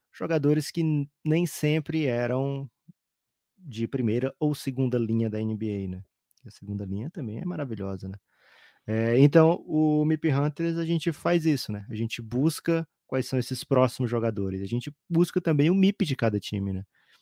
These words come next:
Aquele jogador que mais vai evoluir, então acaba servindo pra você macetar também nos seus fantasies, né? Então, cara, mip Hunters é uma série muito gostosa de ser feita, é uma série que o Café Belgrado já faz há alguns anos, e que a gente dedica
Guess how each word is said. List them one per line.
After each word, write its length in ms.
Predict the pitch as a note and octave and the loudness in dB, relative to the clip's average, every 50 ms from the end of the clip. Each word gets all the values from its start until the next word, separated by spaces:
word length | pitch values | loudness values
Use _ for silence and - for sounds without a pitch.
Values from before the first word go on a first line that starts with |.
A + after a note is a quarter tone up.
| _ _ _ | _ _ _
Aquele 260 | A#2+ A2 - B2 A2 | -8 -4 -2 0 0
jogador 280 | A#2 A#2+ A#2 A#2+ A#2+ A#2 | 2 2 2 2 0 0
que 100 | - B2+ | 0 0
mais 260 | A#2+ A2+ A#2 A#2 G2+ | 2 2 2 0 0
vai 120 | G#2+ G#2+ | 0 -2
evoluir, 380 | G2+ G#2 A2+ B2 B2+ B2+ B2 B2 | 0 0 0 2 4 4 4 2
então 200 | A#2+ - A2+ A2 | 0 -2 -4 -4
acaba 300 | G#2 - - A#2 G#2+ G#2 | -4 -4 -4 -6 -6 -6
servindo 340 | - - A2+ G2 A2+ A2 G#2 | -6 -8 -6 -4 -6 -6 -6
pra 140 | - G#2+ | -6 -8
você 480 | G#2 G#2 - - A2 G#2 G#2 G2+ F#2+ - - - | -8 -8 -8 -8 -8 -8 -6 -8 -8 -12 -14 -16
macetar 440 | G2+ A#2 - - A2+ - - A2+ | -16 -16 -14 -14 -14 -14 -14 -16
também 240 | - - G#2 G#2 G#2+ | -14 -12 -8 -6 -4
nos 140 | G#2 G#2 G#2 | -4 -4 -4
seus 220 | - A2 G2+ - | -6 -10 -10 -10
fantasies, 500 | - - A2 A2 A2+ - A2 G2 F#2+ F#2 | -8 -6 -4 -4 -4 -4 -8 -10 -10 -10
né? 140 | G2 G2+ G2+ - _ _ _ _ _ _ _ _ _ _ _ - | -10 -10 -10 -12 _ _ _ _ _ _ _ _ _ _ _ -6
Então, 360 | B2+ A#2+ A2+ - C3 C3 C3 | -6 -2 0 2 2 2 2
cara, 280 | B2 - D3 C3+ A2+ A2 | 2 2 2 4 4 2
mip 200 | A2+ A#2 - C3 | 0 0 0 -2
Hunters 260 | A#2+ B2+ B2 - A#2+ | -2 -2 -2 -2 -4
é 40 | B2+ | -4
uma 60 | B2 | -4
série 180 | - - A#2+ A#2 | -2 -2 -2 -2
muito 220 | A#2 A#2 A2+ A#2 | -2 -2 -2 -2
gostosa 400 | A#2 A#2 G#2+ - A2+ A2+ G#2+ A2 | -2 -2 -2 -4 -4 -4 -4 -4
de 60 | G2 - | -6 -6
ser 120 | - A2+ | -8 -8
feita, 420 | - - - A#2 B2 C3 B2+ - | -8 -6 -2 0 0 0 0 0
é 120 | C#3 C3+ B2+ | 0 2 2
uma 80 | A#2+ A2+ | 2 0
série 240 | - - A2+ G#2+ - | 0 0 -2 -2 -4
que 60 | - | -6
o 40 | _ | _
Café 220 | - G#2+ - A2 | -8 -6 -4 -2
Belgrado 320 | G2+ G#2+ G2+ A2 G#2 G2 | 0 2 2 2 2 2
já 120 | G#2 A2 G#2 | 2 0 0
faz 260 | - - A2 G#2 G2+ | 0 -2 -4 -2 -2
há 40 | G#2+ | -4
alguns 280 | G#2 G#2 G#2+ G2+ F#2 | -4 -4 -6 -4 -4
anos, 480 | G2 G#2 A2 A2+ A#2+ B2+ C3+ C3 - _ _ _ _ _ _ _ _ _ - | -6 -4 -4 -2 -2 -2 -2 -4 -6 _ _ _ _ _ _ _ _ _ -6
e 720 | G#2+ G#2 G#2+ G#2+ G#2+ A2 G#2+ G#2+ G#2+ A2 A2 G#2+ G#2+ G#2+ - | -2 0 2 2 4 4 4 4 4 2 2 2 0 -2 -2
que 80 | - A2 | -4 -2
a 20 | |
gente 320 | G2+ A#2 A#2 - B2 A2+ - _ _ _ _ _ _ - | -2 -2 -2 -2 -6 -10 -12 _ _ _ _ _ _ 4
dedica 540 | A#2+ C3 A#2 G#2+ C3 E3+ - - F3+ F3+ | 4 4 6 8 6 6 6 6 4 2